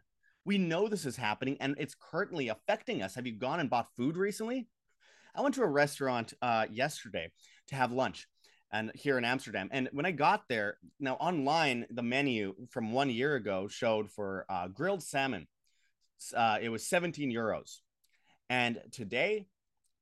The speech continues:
it is twenty-five euros. And that is just in a year. If you look back at five years ago, their grilled salmon was eleven euros. And that is actually not too bad considering they already marked it up and tried to prolong it as much as they could. Now,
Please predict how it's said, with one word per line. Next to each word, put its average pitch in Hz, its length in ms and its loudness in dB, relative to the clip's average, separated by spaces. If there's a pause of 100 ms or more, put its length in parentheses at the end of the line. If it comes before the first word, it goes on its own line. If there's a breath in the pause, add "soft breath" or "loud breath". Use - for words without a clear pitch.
it 127 120 2
is 120 180 -4
twenty-five 131 640 2
euros. 87 420 -8
And 98 180 -4
that 160 220 4
is 110 160 -4
just 117 180 -8
in 104 60 -6
a 98 40 -4
year. 131 440 -4 (720 soft breath)
If 110 120 -12
you 127 80 0
look 156 180 0
back 143 300 4
at 113 160 -4
five 120 320 4
years 170 320 -2
ago, 190 240 0
their 165 100 -4
grilled 147 280 -4
salmon 123 480 -2 (100)
was 107 400 -2
eleven 110 360 2
euros. 85 380 -8 (320 soft breath)
And 127 140 -4
that 233 180 6
is 277 220 -2
actually 170 400 -2
not 120 360 -2
too 175 200 -6
bad 135 520 6
considering 135 380 -4
they 123 120 0
already 117 180 0
marked 110 260 -4
it 101 80 -4
up 113 120 0
and 101 100 -10
tried 107 160 -4
to 95 60 -14
prolong 107 380 -2
it 98 80 -4
as 90 140 -6
much 95 160 -8
as 90 80 -16
they 87 120 -8
could. 196 280 2 (640 soft breath)
Now, 123 380 2